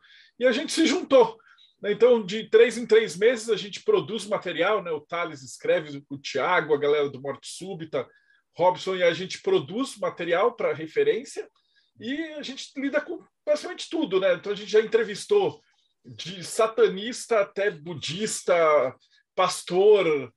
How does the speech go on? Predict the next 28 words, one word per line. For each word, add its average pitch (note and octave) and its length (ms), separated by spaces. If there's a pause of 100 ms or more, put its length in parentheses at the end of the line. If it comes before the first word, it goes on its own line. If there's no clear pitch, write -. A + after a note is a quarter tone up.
(240)
ah, C#3+ 760 (2000)
mestre A3 340
de E3 120
ordens F#3+ 440
iniciáticas, E3+ 920
tal, F#3+ 220 (640)
tudo. A3 320 (420)
Então, A#3+ 220
se - 140
você E4 280
tem A#3 240
curiosidade, A3+ 800
igual, E3 380
igual E3+ 220
o D#3 60
Léo, F3 200
igual E3 240
a G#3 40
gente, A3+ 440 (400)
é E3+ 160
catarse G#3+ 720
ponto G#3+ 300
M F#3+ 180
E A3+ 120
barra G3+ 420
T A3+ 300
D F#3+ 240
C - 460